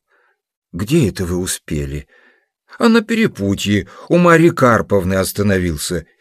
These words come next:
Ведь мимо их приходилось. Больше для лошади, нежели для себя. Ей дал отдохнуть.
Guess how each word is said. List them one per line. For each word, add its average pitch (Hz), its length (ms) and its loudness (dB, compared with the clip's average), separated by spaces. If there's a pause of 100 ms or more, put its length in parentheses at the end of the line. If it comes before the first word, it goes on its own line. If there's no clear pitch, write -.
(160)
Ведь 127 340 0
мимо 170 300 4
их 180 260 2
приходилось. 82 840 -2 (480)
Больше 185 420 2
для 151 260 4
лошади, 123 600 2
нежели 98 460 2
для 92 220 -2
себя. 85 560 -2 (220)
Ей 175 380 2
дал 92 320 2
отдохнуть. 90 720 -4